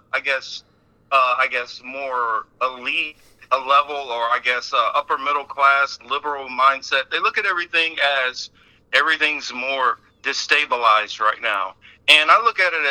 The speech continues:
as, no, people are just more alert to what's going on, and they're starting to be more conscious of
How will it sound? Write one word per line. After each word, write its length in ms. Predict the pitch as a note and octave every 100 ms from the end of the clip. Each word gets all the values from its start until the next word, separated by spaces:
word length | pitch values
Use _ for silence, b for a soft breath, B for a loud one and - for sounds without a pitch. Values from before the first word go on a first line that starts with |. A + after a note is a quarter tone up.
| C3+
as, 200 | C3+ -
no, 360 | C3+ C#3+ F3+ G#3+
people 320 | F#3+ - A#3
are 60 | A#3
just 340 | - F3 D3
more 260 | D3 D#3 D#3
alert 380 | A#2+ A#2+ D#3+ -
to 120 | C#3
what's 260 | B2 B2+ -
going 300 | B2+ A#2 A2
on, 320 | C3 D3 C3+
and 120 | A#2+
they're 100 | A#2
starting 280 | A2+ C#3 C#3
to 60 | C3
be 120 | B2+
more 200 | B2 A2+
conscious 800 | - B2+ C3+ D3+ B2 A2 - - b b - C#3
of 300 | C3+ A#2+